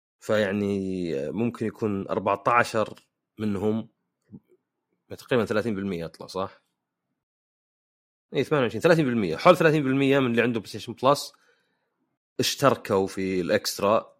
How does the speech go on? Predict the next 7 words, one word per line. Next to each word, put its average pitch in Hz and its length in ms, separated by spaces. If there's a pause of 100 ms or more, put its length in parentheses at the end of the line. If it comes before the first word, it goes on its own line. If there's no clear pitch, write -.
(220)
ستة 147 340
مليون 101 320
في - 60
الإكسترا، 110 580 (760)
أو 95 80
ثلاثتاش 104 520
بالمية، 104 600